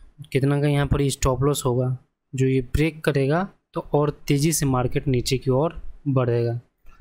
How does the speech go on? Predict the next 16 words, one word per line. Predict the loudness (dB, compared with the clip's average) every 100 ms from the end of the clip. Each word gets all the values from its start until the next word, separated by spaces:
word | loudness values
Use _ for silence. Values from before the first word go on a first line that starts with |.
| -18 -20 _ _ _ _ _
तो | -4
देखा | -2 0 0
जाए | 0 0
क्या | 0
होता | 0 0 -2 -2
है, | -2 -6 _ _ _ _ _ -6
लेने | -2 0 0 0 0
daily | 0 0 0
time | 0 0 0
frame | -2 -2
पर | -2 -2
देखा | -2 -2 -2
जाए | 0
market | 0 -2 -2 -4 -6 -6
जेएसडब्ल्यू | -6 -4 -2 -2 -2 -2 0 -2
का। | -2 -4